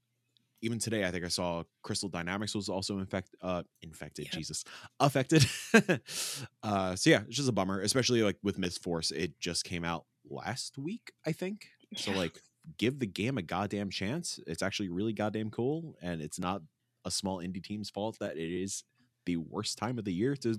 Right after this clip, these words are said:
Speaker 1: <laughs> put out an indie game. Um, so yeah, just a bummer. I want to shout that out and give condolences on behalf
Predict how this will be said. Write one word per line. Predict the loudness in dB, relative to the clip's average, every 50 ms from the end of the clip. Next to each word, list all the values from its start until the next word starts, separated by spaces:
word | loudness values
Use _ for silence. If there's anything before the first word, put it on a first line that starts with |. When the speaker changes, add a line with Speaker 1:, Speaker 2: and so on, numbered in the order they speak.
| -2 -6 -8
Speaker 1:
<laughs> | -10 -14 -6 -2
put | 2 4
out | 4 4 4
an | 2
indie | 0 0 -2 0 0
game. | 0 -2 -2 -4 -6 -10 -16 -20 -20 -18 -16 -16 -14 -14 -16 -16 -16 -20 -20 -20 _ -20 -20 _ _ _
Um, | -4 -2 -2 -2 -2 -4 -8 -10 _ _ _
so | 2 2
yeah, | 2 2 -2 -4
just | -2 0
a | 2
bummer. | 2 2 2 0 -4 -4
I | -2
want | -2 -2 -2
to | -2
shout | -2 -2 -2 -2 -2
that | 0 0
out | 0 0 0 -2
and | -4 -6 -8 -8 -6
give | -8 -8 -6
condolences | -6 -8 -6 -4 -6 -6 -6 -6 -6 -6 -8
on | -10 -12 -14
behalf | -14 -14 -14 -14 -16 -16 -18